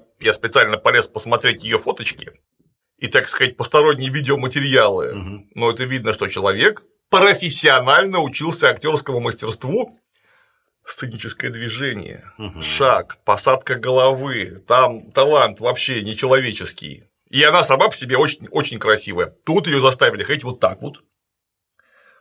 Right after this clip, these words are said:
Speaker 1: Всё время вот так вот, вот смотреть вот так вот, вот так вот.
Speaker 2: Зыркать.
Speaker 1: Не вот так вот,
Speaker 2: Да.
Speaker 1: как пава, а вот, а вот так вот. Эти патлы нечёсанные висят, то есть натурально над ней поработали. То есть видно, что из неблагополучного района тёлочка.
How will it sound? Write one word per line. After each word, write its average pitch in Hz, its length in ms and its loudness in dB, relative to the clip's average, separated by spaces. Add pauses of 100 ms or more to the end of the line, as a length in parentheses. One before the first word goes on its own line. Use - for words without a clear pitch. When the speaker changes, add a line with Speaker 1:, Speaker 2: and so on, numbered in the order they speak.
Speaker 1:
Всё - 140 -8
время 127 200 -2
вот 117 120 -10
так 127 160 2
вот, 107 280 -12
вот - 160 -16 (100)
смотреть 143 320 0
вот 131 140 -4
так 123 180 2
вот, 123 140 -12
вот 104 160 -8
так 104 200 0
вот. 104 120 -10
Speaker 2:
Зыркать. 110 480 -6
Speaker 1:
Не 131 200 -2
вот 110 280 -2
так 233 280 2
вот, - 200 -14 (160)
Speaker 2:
Да. 92 240 -12 (280)
Speaker 1:
как - 280 -2
пава, 101 360 4
а 85 60 -10
вот, 107 220 -6
а 131 40 -2
вот 143 200 2
так 110 240 4
вот. 135 300 -10 (420)
Эти - 80 -12
патлы 143 600 2 (100)
нечёсанные 147 720 -2
висят, 151 440 2
то 135 80 -8
есть 127 120 -6
натурально 143 440 4
над 185 220 2
ней 170 120 0
поработали. 170 720 4
То 98 140 -8
есть 101 120 -6
видно, 196 260 -2
что 139 280 0
из 123 120 -2
неблагополучного 147 880 0
района 139 300 2
тёлочка. 101 640 -4